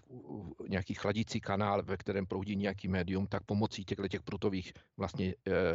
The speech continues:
elementů tam můžete proudění toho média, respektive odvádění toho tepla, eh,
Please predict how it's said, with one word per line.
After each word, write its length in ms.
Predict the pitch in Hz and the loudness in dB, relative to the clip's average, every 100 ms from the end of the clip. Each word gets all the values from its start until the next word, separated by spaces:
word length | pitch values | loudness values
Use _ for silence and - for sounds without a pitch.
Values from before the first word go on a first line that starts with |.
| 85 | 0
elementů 500 | - 95 95 90 104 | 0 2 2 0 -4
tam 180 | - 95 | -2 -2
můžete 460 | 98 92 101 - 92 - - - - - - 95 | -2 -2 0 0 0 -4 -20 -20 -20 -10 -6 0
proudění 420 | 104 95 107 104 | 0 2 2 2
toho 220 | 104 98 | 0 0
média, 480 | 101 98 101 101 104 | 2 2 2 0 0
respektive 460 | 98 - - 107 | -2 -4 -4 0
odvádění 560 | 95 90 92 90 95 90 | 0 0 -2 -2 0 0
toho 200 | - 92 | 0 -2
tepla, 320 | 92 - 90 - | -4 -2 -2 -2
eh, 580 | - _ 101 95 85 | -14 _ 0 2 2